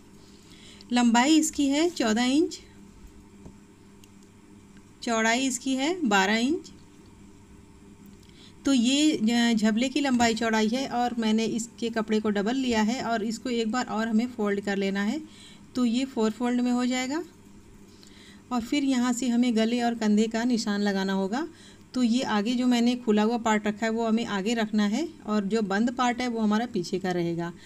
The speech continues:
अब यहाँ से गले का निशान लगाएंगे दो इंच पर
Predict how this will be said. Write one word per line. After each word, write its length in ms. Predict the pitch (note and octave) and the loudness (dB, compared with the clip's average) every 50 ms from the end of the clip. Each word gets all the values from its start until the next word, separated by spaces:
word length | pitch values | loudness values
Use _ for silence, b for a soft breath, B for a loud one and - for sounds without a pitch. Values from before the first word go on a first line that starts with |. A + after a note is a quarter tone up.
| B B B B B B | B B B B B B
अब 120 | B3 C#4 C#4 | -2 0 2
यहाँ 220 | C#4+ C#4 C#4 C#4+ | 2 4 2 2
से 140 | C#4 D4+ D4+ | 2 0 0
गले 260 | B3+ B3 A#3 A#3+ C4 | 0 0 0 0 0
का 100 | B3 C#4 | 0 0
निशान 340 | C4+ C4+ C4 C4 B3+ A#3+ A#3+ | 2 2 2 0 0 0 2
लगाएंगे 480 | A#3+ A#3+ A3+ A3 A3 A3 A3 A3+ B3 A#3+ | 0 0 0 2 2 2 2 2 2 0
दो 180 | G#3 G#3 G#3+ | 2 2 2
इंच 240 | A3 A#3+ B3 A#3+ A#3+ | 4 4 2 2 0
पर 260 | A#3 - C#4+ D#4 F4+ | -2 0 0 0 0